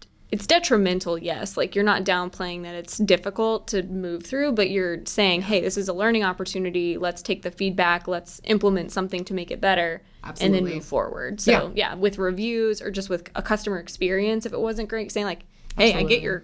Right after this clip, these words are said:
Speaker 1: customer experience wasn't great. It didn't meet our expectations either, so let's meet in the middle here."
Speaker 2: Right. Um, I've heard from several businesses that, um, just how they have responded to negative reviews
Speaker 1: Mm-hmm.
Speaker 2: actually can gain you more customers from that. So
Speaker 1: I've actually experienced that with my own clients, which
Speaker 2: Oh,
Speaker 1: is
Speaker 2: very
Speaker 1: cool.
Speaker 2: cool.
Speaker 1: Yeah.
Speaker 2: Yeah.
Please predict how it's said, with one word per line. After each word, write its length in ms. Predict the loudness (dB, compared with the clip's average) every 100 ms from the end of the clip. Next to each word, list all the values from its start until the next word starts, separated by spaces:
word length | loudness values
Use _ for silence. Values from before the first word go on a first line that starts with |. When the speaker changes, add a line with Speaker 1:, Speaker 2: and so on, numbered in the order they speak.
| -4
Speaker 1:
customer 320 | -4 -4 -6
experience 380 | -8 -8 -8 -6
wasn't 200 | -6 -2
great. 180 | 0 0
It 80 | 2
didn't 180 | 2 2
meet 140 | 2
our 120 | 2
expectations 640 | 2 -2 -6 -4 -6 -4 0
either, 240 | 2 0
so 140 | -2 -6
let's 180 | -6
meet 140 | -10 -10
in 60 |
the 60 | -4
middle 200 | -2 -2
here." 320 | -4 -12 -14 _ 4
Speaker 2:
Right. 300 | 6 6 2
Um, 460 | 2 4 4 0 0
I've 260 | 0 0 2
heard 180 | 2 2
from 100 | 0
several 320 | 4 4 4
businesses 800 | 2 -2 -2 0 2 2 2 -2
that, 400 | 4 4 4 0 -10 -20 -10 0
um, 380 | 4 4 2 -2
just 320 | 4 4 4
how 220 | 0 2 4
they 120 | 2
have 120 | 2
responded 480 | 0 0 2 4 4
to 80 | 2
negative 360 | 2 2 0 2
reviews 400 | 0 0 -2 2
Speaker 1:
Mm-hmm. 80 | 4
Speaker 2:
actually 340 | 4 2 -2
can 340 | -2 -2 -2 0
gain 220 | -2 -4
you 180 | -6 -6
more 180 | -6 -6
customers 500 | -6 -6 -6 -4 -4
from 200 | -4 -4
that. 240 | -2 0
So 120 | 2 4
Speaker 1:
I've 60 |
actually 380 | 4 2 0 -4
experienced 440 | -4 -6 -6 -4 -6
that 120 | -6
with 100 | -6
my 120 | -10
own 140 | -12 -10
clients, 360 | -12 -10 -2
which 100 | 2
Speaker 2:
Oh, 40 | 4
Speaker 1:
is 40 |
Speaker 2:
very 220 | 4 4 2
Speaker 1:
cool. 80 |
Speaker 2:
cool. 240 | -2 -6 -4
Speaker 1:
Yeah. 120 | 2
Speaker 2:
Yeah. 180 | 4 2